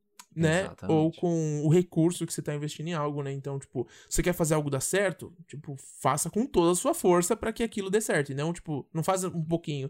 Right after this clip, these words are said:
Speaker 2: Isso.
Speaker 1: porque uma andorinha só não faz verão.
Speaker 2: Exatamente.
Speaker 1: E você pode aplicar pra diversas outras coisas,
Speaker 2: Pode, claro.
Speaker 1: né? É,
Speaker 2: Você
Speaker 1: da
Speaker 2: pode
Speaker 1: mesma
Speaker 2: modificar o ani-, o, o pássaro também, se você quiser.
Speaker 1: Exatamente. Porque ninguém, quem falou que a andorinha alguma vez na vida fez verão?
Speaker 2: Será que a andorinha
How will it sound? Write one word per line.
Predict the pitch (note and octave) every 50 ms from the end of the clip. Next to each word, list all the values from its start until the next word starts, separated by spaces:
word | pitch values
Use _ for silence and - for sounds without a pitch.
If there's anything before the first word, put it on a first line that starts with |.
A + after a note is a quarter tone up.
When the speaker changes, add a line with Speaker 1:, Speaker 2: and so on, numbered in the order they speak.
| - - -
Speaker 2:
Isso. | G#2 F#2+ F#2
Speaker 1:
porque | F#2+ D3+ C#3+ - D3
uma | C#3 C#3+ C#3+
andorinha | C#3+ D3 D3 D3 D3 E3
só | E3+ - D#3 D3 D3 D3+
não | E3+ F3+ F3+
faz | - F3 D#3+ E3
verão. | F3+ F#3 F3+ D3 - - _ _
Speaker 2:
Exatamente. | - G#2+ G2 F2+ F2+ - - - - - -
Speaker 1:
E | E3+
você | - G#3+
pode | F#3+ G#3 A3 B3+
aplicar | A#3 C#4+ C4+ - D4+
pra | D4+ E4+ E4
diversas | C#4+ D#4 D4+ B3+ A#3+ A#3+ C4 C4 - - G3 F#3+
outras | F#3+ E3+ - D#3 D3 -
coisas, | - B2+ - A2+
Speaker 2:
Pode, | G#2+ G#2+ A#2 B2 A2+
claro. | - - B2 - D3+
Speaker 1:
né? | C#3+ D3+ F3+ F#3 - _ _ _ _ _ _ _ -
É, | C#3+
Speaker 2:
Você | -
Speaker 1:
da | E3
Speaker 2:
pode | D#3+ C#3+ -
Speaker 1:
mesma | A#2+ C3 C#3
Speaker 2:
modificar | C3 - - E3 - - A#3 B3+
o | F#3 C#3+ C3 B2+
ani-, | A#2 A#2
o, | A#2 A#2+ A#2 A#2 B2 A#2+
o | A2+
pássaro | A2 - D#3 D#3 D#3+ - - G#2 G2 F2+
também, | - F#2 F#2 F2+
se | - F2+
você | F#2 F#2+ F2
quiser. | - F2+ - - -
Speaker 1:
Exatamente. | - A#3+ A3 F3+ E3+ D#4 E4+ A3 D#3+ F3 -
Porque | - C4+ - - F#4
ninguém, | F#4+ F#4+ F4+ E4+ - E3 F3 G3 F#3+ F#3 F3+
quem | - E4 F4+
falou | - - D#3 D#3 D#3+ D3
que | D3 - D3+
a |
andorinha | D3 C#3+ C#3+ C#3 C3 C3 C3 C#3 C#3+ C#3+ F3 - - -
alguma | - G3 F3 D#3 G3+ B3+ C#4 G#3+
vez | D#3 D3+ D3
na | D3 D3+
vida | D#3 C#3+ C#3
fez | D3 - C3+ C3 C#3+
verão? | D3 C#3+ B2
Speaker 2:
Será | D3+ E3 F3+ A3+ A#3+ C#3+
que | - -
a | G2
andorinha | F#2+ F#2+ F2+ F#2+ A2+ A2 F#2 F2+ F#2 -